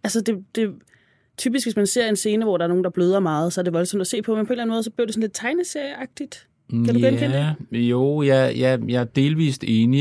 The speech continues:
Speaker 2: ikke? Altså, fordi hvis du ser amerikansk film, der selvfølgelig også er meget voldelige, altså
Speaker 1: Mm.
Speaker 2: s-,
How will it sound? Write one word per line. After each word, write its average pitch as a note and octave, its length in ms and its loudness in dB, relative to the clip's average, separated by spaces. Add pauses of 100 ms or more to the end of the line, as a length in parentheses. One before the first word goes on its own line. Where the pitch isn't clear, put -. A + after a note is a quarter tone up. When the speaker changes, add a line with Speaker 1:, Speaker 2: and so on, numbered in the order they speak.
Speaker 2:
ikke? E3+ 160 -4
Altså, G#2+ 320 0 (500)
fordi A#2 180 0
hvis A#2+ 180 0
du - 100 -12
ser C3+ 340 2
amerikansk C3 520 -4
film, A2+ 220 2
der A#2 80 -2
selvfølgelig A2+ 360 -2
også C3 340 -4
er C3 40 0
meget G#2 340 0
voldelige, F#2 420 -2
altså F#2 200 -6
Speaker 1:
Mm. A2+ 80 2
Speaker 2:
s-, - 300 -8